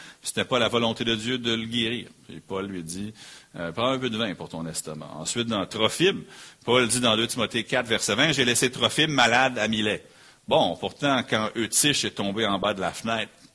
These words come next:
Paul a été en mesure de faire quelque chose, mais avec avec Trophime, non.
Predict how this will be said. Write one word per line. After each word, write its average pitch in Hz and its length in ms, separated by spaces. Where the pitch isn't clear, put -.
Paul 123 320
a 98 40
été 98 160
en 104 100
mesure 101 360
de 92 80
faire 98 300
quelque 87 260
chose, 170 400
mais 113 140
avec 107 420
avec 101 500
Trophime, 139 640
non. 113 240